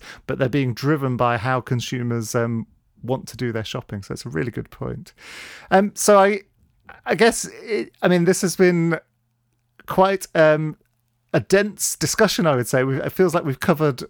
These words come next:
a lot of ground. I think it was very interesting to hear the reflections on twenty twenty-two. And I think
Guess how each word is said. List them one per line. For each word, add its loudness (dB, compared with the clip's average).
a 4
lot 2
of -4
ground. 0
I -8
think -2
it -4
was -2
very 4
interesting -2
to -4
hear 2
the -2
reflections -4
on -2
twenty -4
twenty-two. -2
And 4
I 4
think -2